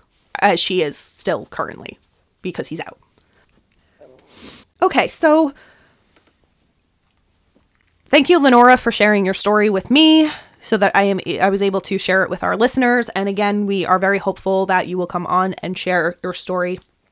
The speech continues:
in full with our listeners. But in the meantime, let's get back on track with this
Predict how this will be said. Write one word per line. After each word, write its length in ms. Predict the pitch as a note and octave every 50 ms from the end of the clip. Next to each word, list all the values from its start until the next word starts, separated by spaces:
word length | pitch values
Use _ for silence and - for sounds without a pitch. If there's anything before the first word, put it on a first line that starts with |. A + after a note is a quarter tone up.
| _ _ _ _ _ _ _ - - -
in 180 | C4+ D#4 D4+
full 320 | C#4+ - G#3+ G#3 G3 F3+ - _ _ _ _ _ _ _
with 160 | - G3 F#3+ F#3
our 180 | F#3 F3+ -
listeners. 400 | - - - - - - - - - - - _ _ _ _ _ _
But 220 | - F#4+ D#4+ C4+ - _ _ _ _ -
in 100 | E4+ F4
the 60 | F#4
meantime, 400 | D4 C#4 C4 B3 A3+ A#3+ A#3 A#3
let's 160 | A3 G#3+ -
get 160 | - G#3 G3 -
back 240 | F#3+ F#3+ - - - _ _ _ -
on 160 | G3 G3+ G3
track 320 | F3+ - F3 F3 - -
with 160 | - - - _
this 320 | - F3+ - - -